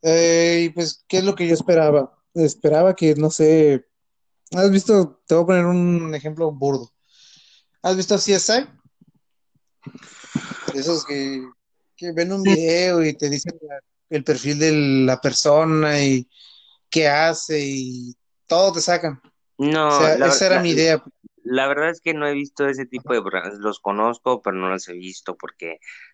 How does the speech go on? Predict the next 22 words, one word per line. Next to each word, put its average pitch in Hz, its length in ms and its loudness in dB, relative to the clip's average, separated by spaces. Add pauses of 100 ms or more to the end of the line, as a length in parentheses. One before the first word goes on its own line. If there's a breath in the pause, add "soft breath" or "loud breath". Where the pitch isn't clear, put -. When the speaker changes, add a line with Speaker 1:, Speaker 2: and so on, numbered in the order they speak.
Speaker 2:
se 98 200 -6
me 101 140 -2
hacen 101 340 -4
algo 92 400 -4
muy 90 180 -10
tonto. - 340 -12 (240)
A 92 60 -12
mí 95 60 -8
me 107 140 -2
gusta 98 300 -4
más 90 240 -4
algo 92 280 -4
como 87 280 -8
más 92 180 -4
realista, 87 520 -8
como 82 280 -14
Peppa 95 420 -6
Pig 87 180 -14 (680)
y 87 180 -16
cosas - 420 -8
así. - 280 -10 (140)
Speaker 1:
<laughs> - 2750 -10